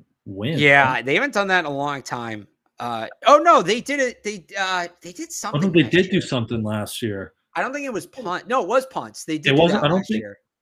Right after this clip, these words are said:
Speaker 1: I don't think it was for a day off, though. I think it was just, like, a friendly competition thing.
Speaker 2: Yeah.
Speaker 1: Or I don't know. I don't know what they got for it, but they'll do the, uh, they always do, like, the rookie slip and slide. That's always a
Speaker 2: Yeah.
Speaker 1: good one,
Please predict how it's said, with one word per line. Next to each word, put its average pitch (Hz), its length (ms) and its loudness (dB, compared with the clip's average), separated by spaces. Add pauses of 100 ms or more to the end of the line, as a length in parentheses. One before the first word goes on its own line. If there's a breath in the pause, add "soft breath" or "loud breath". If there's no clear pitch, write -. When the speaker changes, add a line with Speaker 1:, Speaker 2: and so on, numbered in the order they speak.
Speaker 1:
I 131 60 4
don't 180 160 2
think 214 120 4
it 220 40 4
was 190 140 2
for 180 160 0
a 120 140 0
day 127 200 0
off, 123 300 0
though. 107 140 -4
I 107 40 -4
think 127 140 -2
it 139 60 0
was 123 140 0
just, 113 160 -6
like, 113 140 -2
a 101 80 -6
friendly 110 420 -4
competition 107 800 -10
thing. 92 360 -16 (640)
Speaker 2:
Yeah. 117 360 -8 (320)
Speaker 1:
Or 110 120 -4
I 113 80 0
don't 113 160 -2
know. 101 440 -8
I 113 60 -4
don't 117 140 -2
know 110 80 -2
what 104 180 -4
they 104 120 -6
got 98 340 -10
for 95 220 -12
it, 92 80 -14
but 104 220 -8 (440)
they'll 143 180 4
do 170 200 8
the, 151 220 8
uh, 135 240 4
they 131 100 4
always 147 340 2
do, 147 140 0
like, 123 160 2
the 127 100 -2
rookie 117 320 -2
slip 117 300 -6
and 113 140 -6
slide. 113 480 -2
That's 110 240 -4
always 107 280 -4
a 117 40 -2
Speaker 2:
Yeah. - 20 0
Speaker 1:
good 104 180 -2
one, 104 440 -8